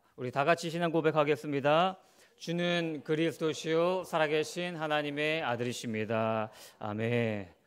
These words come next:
우리 다 같이 인사하겠습니다. 우리 옆에 분들 앞뒤로 좀 보시면서요. 이제 제스처를 한번 취해 주셔야 돼요.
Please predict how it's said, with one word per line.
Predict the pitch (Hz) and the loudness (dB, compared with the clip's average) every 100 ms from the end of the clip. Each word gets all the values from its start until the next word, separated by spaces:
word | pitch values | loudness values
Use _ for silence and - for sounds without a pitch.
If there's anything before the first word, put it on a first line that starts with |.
| _ _ - | _ _ -12
우리 | 117 131 | -6 -4
다 | 135 139 | 0 2
같이 | 151 160 151 147 | 2 -2 -4 -2
인사하겠습니다. | 170 170 165 156 - 139 131 131 | 0 2 4 2 -2 -6 -4 -2
우리 | 127 135 | -2 -2
옆에 | 127 170 | -2 -2
분들 | 160 160 147 143 | -6 -6 -4 0
앞뒤로 | 131 131 165 151 | 0 0 -2 -4
좀 | 143 151 139 - | -4 -8 -10 -10
보시면서요. | 139 175 156 135 120 123 135 104 - _ _ - - - | -8 -4 -4 -4 -2 0 0 -2 -10 _ _ -20 -20 -6
이제 | 147 143 | -2 0
제스처를 | 151 180 - 208 196 | 2 2 2 0 0
한번 | 175 175 | 0 -6
취해 | - 214 | -4 -4
주셔야 | 170 - 139 | -4 -2 0
돼요. | 113 101 | 0 -2